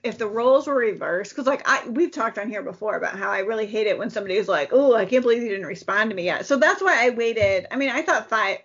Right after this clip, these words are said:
four days or whatever was a pretty good wait time. And then I wasn't like, "I can't believe you're not interested." It was just sort of like, "Hey, I'm just wondering. Like, I'm not mad. I don't care. It's totally cool.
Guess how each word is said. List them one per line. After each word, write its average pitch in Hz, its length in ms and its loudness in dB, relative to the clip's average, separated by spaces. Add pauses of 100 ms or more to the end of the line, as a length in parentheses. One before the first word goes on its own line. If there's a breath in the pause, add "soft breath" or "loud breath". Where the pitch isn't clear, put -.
(120)
four 247 220 4
days 190 340 0
or 190 80 -2
whatever 175 420 -2
was 196 200 -2
a 214 40 -6
pretty 247 280 -4
good 240 200 0
wait 196 220 -2
time. 190 320 -2
And 196 80 -2
then 208 80 0
I 202 120 0
wasn't 220 360 0
like, 196 260 0
"I - 60 -6
can't 392 220 2
believe 359 220 4
you're 320 80 -2
not 277 180 0
interested." 208 480 -2
It 196 40 -2
was 254 140 -2
just 359 160 -2
sort 277 160 4
of 262 100 2
like, 208 260 -2
"Hey, 269 560 2 (1000 soft breath)
I'm 427 140 -2
just 554 160 4
wondering. 226 580 0
Like, 214 140 -2
I'm 262 120 -2
not 330 280 -4
mad. 254 460 0
I 208 60 0
don't 277 220 2
care. 220 580 2
It's - 200 -6
totally 311 320 4
cool. 208 720 4